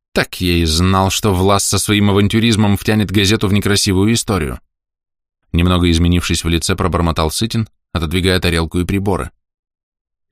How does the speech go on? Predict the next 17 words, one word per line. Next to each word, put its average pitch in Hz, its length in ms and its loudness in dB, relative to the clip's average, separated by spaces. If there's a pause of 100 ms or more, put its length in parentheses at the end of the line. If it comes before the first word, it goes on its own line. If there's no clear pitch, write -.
(180)
Помолчав, 80 560 -2
он 113 140 0
тут 117 120 0
же 113 120 0
попробовал 110 520 0
перейти 107 360 0
в 104 60 0
наступление. 113 680 -2 (1400)
"Стало 107 300 0
быть, 104 160 0
господа 110 400 2
хорошие, 113 460 2
вы 117 100 2
все-таки 131 320 -2
присматриваете 139 800 2
за 101 140 2
прессой, 95 480 0